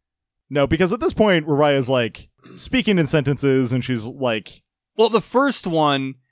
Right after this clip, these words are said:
Speaker 2: they come out, and it's the, "Hey, she's doing better." And then they go back, and that's when the second one comes from, where she's going over, like, "Here's who this is, here's who this is, here's who this is." Where she's kinda got the half recovery,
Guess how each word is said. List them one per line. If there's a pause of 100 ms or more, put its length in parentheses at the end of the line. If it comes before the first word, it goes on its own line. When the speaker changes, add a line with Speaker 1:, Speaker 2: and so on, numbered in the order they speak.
(120)
Speaker 2:
they
come
out,
and
it's
the, (420)
"Hey,
she's
doing
better."
And
then
they
go
back,
and
that's
when
the
second
one
comes
from, (300)
where
she's
going
over,
like,
"Here's
who
this
is,
here's
who
this
is,
here's
who
this
is." (300)
Where
she's
kinda
got
the
half
recovery,